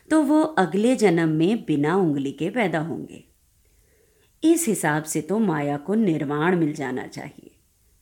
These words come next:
क्योंकि उसने तो अपने सब अंग दान कर दिए हैं। उसका मानना यह भी है कि प्रत्येक जन्म में मनुष्य को अपने को विकसित करना होता है और जब वह पूरी तरह परिपक्व हो जाता है,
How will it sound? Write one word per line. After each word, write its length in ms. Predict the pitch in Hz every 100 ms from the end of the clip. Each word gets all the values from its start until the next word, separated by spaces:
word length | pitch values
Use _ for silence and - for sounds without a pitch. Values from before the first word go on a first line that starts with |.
| _
क्योंकि 500 | 160 156 190 190 190 - - _ -
उसने 380 | 143 156 170
तो 160 | 190 220
अपने 760 | 180 - 151 165 180 208 233 - _ -
सब 420 | - - 262 285
अंग 160 | 277 262
दान 300 | 254 254 262
कर 200 | 254 233
दिए 200 | 233 240
हैं। 380 | 233 269 - _ _ _ _ _ _ _ _ _ _ _ 156
उसका 320 | 151 - 214
मानना 400 | 196 156 160 190
यह 360 | 196 160 165
भी 140 | 208 185
है 220 | 151 151
कि 160 | 156 240
प्रत्येक 720 | - 139 - 180 254 285 -
जन्म 220 | 151 135
में 220 | 139 147
मनुष्य 460 | 143 139 143 - 151
को 340 | 147 147 175 - - - - -
अपने 380 | - - 311 339
को 220 | 330 269
विकसित 640 | 185 160 - - 277 285
करना 300 | - 139 135
होता 360 | 117 165 - -
है 180 | - - _ _ _ _ _ _ _ _ -
और 160 | 175
जब 280 | - 147 151
वह 80 | 196
पूरी 560 | 196 - 143 147 175 240
तरह 540 | - 147 135 175 226
परिपक्व 840 | 240 - 156 139 143 190 208 -
हो 200 | 214 151
जाता 320 | 143 120 - 123
है, 340 | 147 160